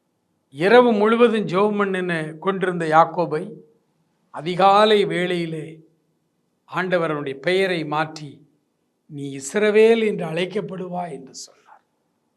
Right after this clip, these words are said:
இஸ்ரவேல் என்று சொல்லி அவனை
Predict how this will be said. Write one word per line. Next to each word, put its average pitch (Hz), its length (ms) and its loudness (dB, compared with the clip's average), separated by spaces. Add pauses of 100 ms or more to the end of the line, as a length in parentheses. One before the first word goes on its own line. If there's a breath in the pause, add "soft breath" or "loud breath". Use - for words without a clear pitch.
(1080)
இஸ்ரவேல் 233 680 8
என்று 185 180 -2
சொல்லி 226 480 -2
அவனை 180 180 0